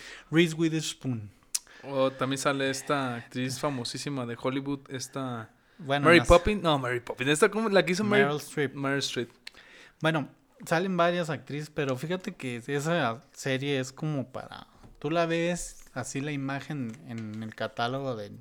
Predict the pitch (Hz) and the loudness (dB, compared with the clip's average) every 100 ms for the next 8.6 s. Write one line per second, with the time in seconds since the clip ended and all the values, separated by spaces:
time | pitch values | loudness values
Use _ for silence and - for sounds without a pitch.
0 | - - - - - - _ - 131 131 | -20 -20 -20 -20 -20 -20 _ -4 -2 -2
1 | 139 135 131 151 151 113 113 117 120 127 | -2 2 2 0 -2 -2 -2 -2 -2 -4
2 | - - _ _ _ _ _ 190 175 156 | -4 -10 _ _ _ _ _ -20 -20 -12
3 | - 147 156 151 135 156 143 156 170 127 | -4 0 0 0 0 0 2 2 2 -2
4 | - 156 135 160 175 170 170 170 202 185 | -2 0 2 4 4 6 4 4 -2 -2
5 | 135 131 117 127 135 131 143 120 - 107 | -4 -2 0 -2 -4 -6 -4 -4 -6 -12
6 | - _ - 120 - - - 113 113 127 | -12 _ -16 -14 -14 -18 -6 -4 -2 -2
7 | 131 131 - - 139 135 165 165 156 120 | -4 -8 -8 -2 4 4 4 2 0 0
8 | 117 127 127 131 123 | 0 -2 -2 -2 -2